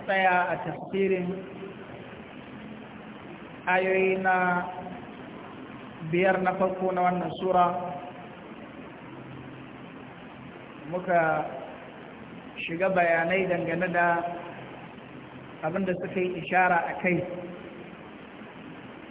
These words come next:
da kuma kafircin duk wanda ya ƙi yarda da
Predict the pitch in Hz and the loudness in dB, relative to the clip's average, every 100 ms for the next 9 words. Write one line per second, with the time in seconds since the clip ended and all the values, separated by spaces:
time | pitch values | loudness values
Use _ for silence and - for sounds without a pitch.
0 | - 147 - 185 180 196 190 190 196 - | -12 -8 -4 -2 2 4 4 4 0 -2
1 | 170 170 165 185 190 180 170 170 170 175 | -2 0 0 2 2 4 4 4 4 0
2 | - - - - - - - - - - | -8 -10 -12 -12 -14 -14 -14 -14 -14 -14
3 | - - - - - - - - 151 175 | -14 -14 -14 -14 -14 -14 -14 -10 -2 0
4 | 180 - 196 180 170 160 185 185 | 0 0 4 6 4 6 6 6